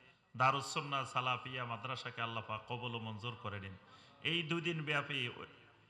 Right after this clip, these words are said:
ওয়াজ মাহফিলকে আল্লাহ রব্বুল আলামিন কবুল ও মঞ্জুর করে নিন। যা আলোচনা হয়েছে, আল্লাহ পাক আমাদেরকে সবগুলো বিষয়ের উপরে আমল করার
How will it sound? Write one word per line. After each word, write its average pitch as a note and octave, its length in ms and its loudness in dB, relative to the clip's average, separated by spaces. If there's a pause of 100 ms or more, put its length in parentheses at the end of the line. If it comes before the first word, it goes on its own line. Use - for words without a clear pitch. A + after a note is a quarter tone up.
(120)
ওয়াজ B2 300 2
মাহফিলকে C3+ 540 -2
আল্লাহ A#2 340 0
রব্বুল A#2 280 -6
আলামিন A2 580 -2
কবুল A#2 280 -6
ও A2 40 -6
মঞ্জুর G#2+ 440 -4
করে G2+ 160 -4
নিন। F#2 200 -8 (680)
যা D3 240 8
আলোচনা D#3 600 6
হয়েছে, C3 480 -2
আল্লাহ A2+ 260 0
পাক A2 160 0
আমাদেরকে A2+ 800 -2 (220)
সবগুলো C#3+ 480 0
বিষয়ের C3 400 -2
উপরে B2 220 -2
আমল A#2+ 300 2
করার A2+ 260 -2